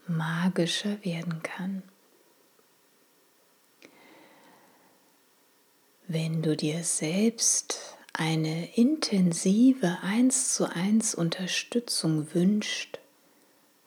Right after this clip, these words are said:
bei einer aktuellen Krise oder einer komplexen Herausforderung, ganz entspannt per Telefon, egal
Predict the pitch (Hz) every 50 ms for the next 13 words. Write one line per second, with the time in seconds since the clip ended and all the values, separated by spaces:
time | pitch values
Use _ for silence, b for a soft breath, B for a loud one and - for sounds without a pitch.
0 | _ - - 160 147 - - 156 147 151 151 151 151 151 147 - - _ - -
1 | 196 - - - - - - 170 - - 151 156 156 - - - - 185 190 214
2 | 226 233 - - 214 202 202 196 190 b b b b b b b b b b b
3 | b - - 180 170 160 - 165 160 156 - - - - _ _ _ _ _ -
4 | - - - - - _ _ _ _ _ _ - - 156 147 147 147 139 - -
5 | 151 147 147 - - 202 214 - - - - - 170 165 160 165 175 - - 151
6 | 156 170 196 220 - - - - 190 175 175 180 180 180 - 185 180 175 175 175
7 | - - _ - _ _ _ _ _ _ _ _ _ _ _ _ b b b b
8 | b b b b b b b b b b _ _ _ - - 156 170 196 214 240
9 | 262 262 - - - - - 165 165 160 165 - - - - - - 156 156 170
10 | 185 202 202 202 202 - - - _ - - - 160 - - - - 165 190 165
11 | - - - - - 170 160 180 180 180 185 180 - _ _ - _ _ _ _
12 | _ _ _ _ - - 165 160 - - 160 156 165 180 185 180 180 190 185 185